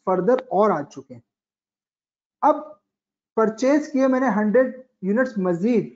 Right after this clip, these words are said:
ट्वेंटी फ़ाइव के हिसाब से टू फ़ाइव डबल ज़ीरो जिसका amount बना और जैसे ही मैंने purchase किया तो मेरा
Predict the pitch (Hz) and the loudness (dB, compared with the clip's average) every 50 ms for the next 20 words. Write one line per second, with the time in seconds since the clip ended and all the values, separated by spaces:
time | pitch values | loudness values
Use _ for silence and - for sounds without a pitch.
0 | - _ _ - 220 226 214 208 277 226 - 220 214 208 214 214 220 208 220 196 | -20 _ _ -2 -2 0 0 0 0 0 2 2 2 2 2 0 0 0 2 0
1 | 185 185 - 240 208 220 220 220 202 202 196 196 196 175 185 180 185 175 170 180 | 0 0 -4 -6 -4 -2 -2 -2 0 0 0 0 0 0 0 2 2 2 2 2
2 | 175 220 240 226 - _ _ _ _ _ - 165 165 - - 196 180 - 160 175 | 2 2 2 -2 -6 _ _ _ _ _ -16 -16 -10 -4 -2 -2 -2 0 -2 -2
3 | 202 190 190 214 214 233 240 233 - 180 180 170 _ _ _ _ _ - 170 170 | -2 0 0 0 0 0 0 -2 -4 -8 -8 -8 _ _ _ _ _ -2 0 0
4 | 170 - 269 277 269 262 262 254 254 240 208 190 - - 202 208 208 202 - - | 0 -2 -2 0 2 4 2 2 2 2 0 0 2 4 4 4 4 4 2 2
5 | 214 208 208 190 202 196 | 2 2 2 2 0 -2